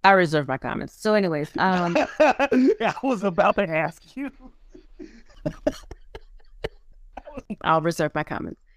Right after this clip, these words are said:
Speaker 1: But anyways, um, I used to teach etiquette classes. But anyways, um,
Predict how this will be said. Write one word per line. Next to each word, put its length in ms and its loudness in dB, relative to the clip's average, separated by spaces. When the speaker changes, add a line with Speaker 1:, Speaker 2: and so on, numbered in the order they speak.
Speaker 1:
But 180 0
anyways, 480 0
um, 240 4
I 60 2
used 220 -2
to 60 -6
teach 220 -2
etiquette 300 -4
classes. 300 -4
But 120 2
anyways, 360 0
um, 560 2